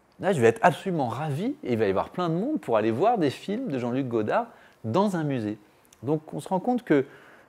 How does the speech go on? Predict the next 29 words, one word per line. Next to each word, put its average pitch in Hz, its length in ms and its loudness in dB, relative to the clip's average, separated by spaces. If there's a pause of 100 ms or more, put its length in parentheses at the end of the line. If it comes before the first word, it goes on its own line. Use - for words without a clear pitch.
le, 120 340 4
le 120 200 2
cinéma 165 440 4
de 165 80 -4
création 160 600 -4
change 240 480 -6
un 135 120 -2
petit 123 220 -10
peu 147 240 -6 (200)
de 107 120 -2
lieu, 156 400 0 (420)
et 127 100 0
que - 100 0
là, 226 180 8
la 156 160 8
mobilité, 156 840 4 (100)
si - 180 -10
j'ose 113 160 0
dire, 107 200 0
la 98 100 0
mobilité 147 560 -2
du 110 140 -6
lieu, 143 160 0
la 135 140 4
réinvention 160 840 -4
du 120 260 -8
lieu 131 180 -2
du 120 100 -6
cinéma 123 520 -6